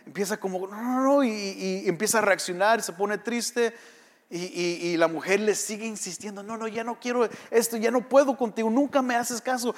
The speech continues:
ese mugroso PlayStation", etcétera, etcétera. No, tú ya te imaginas la profanidad que, que está pasando en ese momento. El marido se para y le dice, "No, no, no, pero perdón, perdón, perdón". Y, y, y hasta que el marido como que le, bueno, en sí le cae el veinte a él,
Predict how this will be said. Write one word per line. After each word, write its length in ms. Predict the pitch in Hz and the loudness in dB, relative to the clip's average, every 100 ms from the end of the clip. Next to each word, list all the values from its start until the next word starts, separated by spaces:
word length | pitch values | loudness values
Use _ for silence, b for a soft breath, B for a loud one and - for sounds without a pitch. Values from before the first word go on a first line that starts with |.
| B B | B B
ese 300 | 247 - 269 | 4 4 4
mugroso 600 | 233 208 269 247 - 247 | 2 2 0 0 0 -2
PlayStation", 760 | - 254 247 - 254 233 233 | 0 0 0 -2 -6 -6 -8
etcétera, 440 | 190 247 240 226 190 | -6 -4 -4 -4 -6
etcétera. 340 | 226 214 185 | -8 -6 -4
No, 120 | 208 | -4
tú 200 | 175 185 175 B B | -4 -6 -10 B B
ya 320 | 185 196 180 | 6 6 4
te 100 | - | 4
imaginas 380 | 185 175 202 196 | 6 6 4 2
la 220 | 165 143 | 2 2
profanidad 580 | 175 147 160 143 170 156 | 0 2 2 2 2 2
que, 140 | 151 | -2
que 300 | 131 - - | -6 -8 -4
está 280 | 156 185 170 | 0 4 4
pasando 480 | 160 151 180 175 160 | 4 0 0 0 -2
en 100 | 151 | -2
ese 180 | 139 160 | -4 -6
momento. 480 | 170 214 240 202 160 | -4 -2 -2 0 0
El 60 | B B B B B | B B B B B
marido 280 | 180 220 254 | 6 8 8
se 140 | 233 | 6
para 240 | 220 226 254 | 6 8 8
y 40 | |
le 80 | 240 | 6
dice, 180 | 233 233 | 2 2
"No, 180 | 254 285 | 2 4
no, 100 | 294 | 6
no, 300 | 302 294 202 | 8 6 6
pero 180 | 233 | 2
perdón, 380 | - 226 254 269 | 4 4 4 2
perdón, 240 | 254 254 262 | 0 -2 0
perdón". 240 | 269 254 B B B | 2 0 B B B
Y, 100 | 185 | -2
y, 340 | 202 190 196 - 190 | 0 -2 -2 -2 2
y 80 | |
hasta 240 | 185 - 185 | 2 2 0
que 100 | 185 | 0
el 80 | 185 | 4
marido 340 | 180 226 262 | 4 6 4
como 240 | 247 190 | 2 0
que 140 | - 170 | 0 2
le, 300 | 156 139 - - _ | 2 0 -6 -20 _
bueno, 240 | 165 165 160 | 0 2 0
en 100 | 147 | 0
sí 220 | - 226 | 0 4
le 140 | 160 | 2
cae 240 | - 185 175 | 4 4 4
el 120 | 143 | 2
veinte 340 | 175 226 185 | 0 -2 -2
a 120 | 127 | 0
él, 320 | 220 156 175 | 0 -2 -8